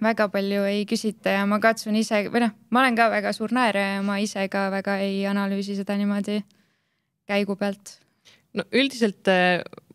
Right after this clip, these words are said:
Speaker 2: arvatakse, et inimesed naeravad siis, kui midagi on, äh, naljakat,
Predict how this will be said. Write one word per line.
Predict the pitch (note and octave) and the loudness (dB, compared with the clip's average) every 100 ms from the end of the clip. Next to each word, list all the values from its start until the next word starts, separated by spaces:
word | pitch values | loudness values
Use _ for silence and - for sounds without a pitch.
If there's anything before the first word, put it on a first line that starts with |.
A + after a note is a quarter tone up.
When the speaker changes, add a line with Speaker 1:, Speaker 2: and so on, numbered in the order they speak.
| _ | _
Speaker 2:
arvatakse, | F#3+ G#3+ G3+ - F#3 F#3+ | 0 2 2 -2 -2 -2
et | E3+ | 0
inimesed | G#3+ G3 F3+ F3+ | 2 2 0 2
naeravad | F#3+ F#3+ E3 E3 | 2 4 2 -2
siis, | - B3+ - | -2 -2 2
kui | F#3 | 0
midagi | E3 F#3 G3 | 2 2 2
on, | G3+ G#3+ | 2 2
äh, | G#3 | 2
naljakat, | F3+ E3 D3+ - - | 2 2 0 -2 -8